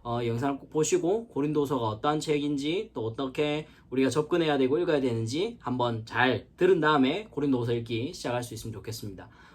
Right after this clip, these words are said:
오늘은 마지막 고린도 전서 읽기 시작하겠습니다. 성도를 위하는 연보에 관하여는 내가 갈라디아 교회들에게 명한 것 같이 너희도 그렇게 하라. 매주 첫날에 너희 각 사람이 수입에 따라 모아두어서 내가 갈 때 연보를 하지 않게 하라.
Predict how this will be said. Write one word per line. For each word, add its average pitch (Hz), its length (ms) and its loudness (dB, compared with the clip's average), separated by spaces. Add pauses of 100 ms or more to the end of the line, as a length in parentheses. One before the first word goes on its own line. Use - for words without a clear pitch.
오늘은 175 440 4
마지막 127 400 2
고린도 143 260 2
전서 117 220 0
읽기 117 400 -4
시작하겠습니다. 123 1000 -2 (1080)
성도를 180 460 6
위하는 143 460 6
연보에 131 400 4
관하여는 117 640 0
내가 113 240 -4
갈라디아 127 500 2
교회들에게 113 560 0
명한 107 320 -4
것 117 160 -4
같이 104 400 -8
너희도 113 360 -4
그렇게 123 300 -4
하라. 95 360 -6 (160)
매주 117 280 0
첫날에 143 540 0
너희 113 240 0
각 117 180 -6
사람이 120 640 -4 (220)
수입에 131 500 0
따라 113 300 -2
모아두어서 110 840 -2
내가 117 220 -2
갈 113 220 -4
때 120 200 0
연보를 117 480 -2
하지 127 200 -4
않게 98 260 -8
하라. 90 320 -10